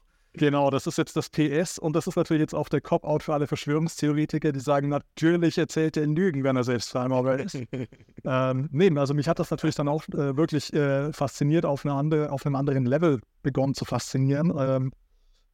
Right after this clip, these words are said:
Speaker 1: äh, was nicht war, äh, war, dass ich Mitglied werden, sein musste, um irgendwie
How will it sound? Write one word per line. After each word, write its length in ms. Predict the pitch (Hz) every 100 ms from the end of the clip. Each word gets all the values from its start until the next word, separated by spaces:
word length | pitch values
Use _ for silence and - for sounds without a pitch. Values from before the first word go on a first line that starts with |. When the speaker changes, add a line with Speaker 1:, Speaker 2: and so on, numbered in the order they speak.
| -
Speaker 1:
äh, 560 | 120 120 120 120 127 - _ _ _ _ _ -
was 260 | 147 147
nicht 420 | 151 214 247 -
war, 360 | 170 160 151 147
äh, 460 | 160 139 135 135 131
war, 200 | 135 135
dass 180 | 131
ich 120 | 110 -
Mitglied 340 | 143 147 135
werden, 280 | 135 139 139
sein 240 | 139 131
musste, 400 | 131 139 - 143
um 200 | 143 135
irgendwie 400 | 143 139 135 131